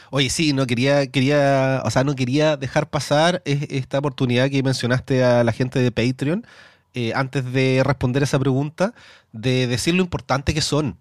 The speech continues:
Como que yo siempre lo menciono al principio, pero de verdad, eh, <laughs> yo, después de tanto tiempo de hacer el podcast, es súper cansador. Si no fuera porque hay personas que les gusta tanto este proyecto y aportan con dinero,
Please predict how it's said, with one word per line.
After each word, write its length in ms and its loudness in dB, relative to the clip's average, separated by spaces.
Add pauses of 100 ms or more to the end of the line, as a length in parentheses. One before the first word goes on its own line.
Como 220 -4
que 500 0
yo 120 0
siempre 260 -2
lo 80 0
menciono 360 0
al 40 -4
principio, 680 -2 (420)
pero 640 2
de 100 0
verdad, 640 2 (260)
eh, 320 0
<laughs> 100 -6
yo, 460 0
después 300 -2
de 80 0
tanto 240 0
tiempo 260 -2
de 60 4
hacer 160 0
el 80 -2
podcast, 560 -2
es 180 -2
súper 240 -4
cansador. 540 0 (560)
Si 200 -2
no 120 4
fuera 320 0
porque 380 0
hay 120 0
personas 600 0
que 480 0 (180)
les 160 -2
gusta 340 0
tanto 500 0
este 280 -4
proyecto 760 0
y 140 -2
aportan 420 -2
con 180 -4
dinero, 440 0